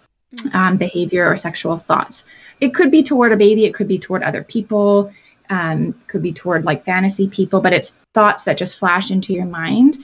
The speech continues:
Speaker 2: in sexual content. So you can imagine for a mom who is so driven to keep that baby safe, she is, like, that is her, her entire world. And then she's having these thoughts that are so disturbing.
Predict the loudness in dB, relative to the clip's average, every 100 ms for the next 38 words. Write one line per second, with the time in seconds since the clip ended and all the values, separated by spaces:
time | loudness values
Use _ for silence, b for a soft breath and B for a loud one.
0 | B B _ 0 0 0 -6 -6 -8 -6
1 | -6 -4 -6 -2 0 2 4 6 6 4
2 | 4 2 2 2 2 2 -2 -8 b b
3 | b b -16 -14 -4 2 4 6 4 0
4 | -2 -4 -6 -4 -2 -4 -4 -4 -6 -8
5 | -8 -8 -6 -4 -2 -2 -2 -4 -6 _
6 | _ _ _ _ 2 2 2 0 -2 -2
7 | -8 -10 -6 -2 -2 -2 0 0 0 0
8 | 2 0 0 2 2 0 -2 -4 -2 0
9 | 2 2 -2 -4 -2 -2 -2 -6 -6 -8
10 | -8 -2 0 -2 -4 -4 -4 -4 -6